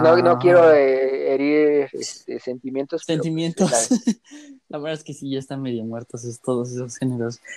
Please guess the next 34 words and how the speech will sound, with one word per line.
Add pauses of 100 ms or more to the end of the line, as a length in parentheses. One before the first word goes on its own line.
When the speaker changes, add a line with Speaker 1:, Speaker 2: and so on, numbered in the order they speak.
(140)
Speaker 2:
El,
el,
el
tercero,
eh,
¿qué
opinan
de
lo
de
Chumel?
Eso
ya
lo
contestamos. (560)
Speaker 1:
Sí,
lo
Speaker 2:
Ay.
Speaker 1:
contestamos
el
episodio
pasado. (680)
Speaker 2:
Hay
media
hora (840)
de, (140)
Speaker 1:
Sí.
Speaker 2:
de
eso,
de
hablando
nosotros,
de
nos-,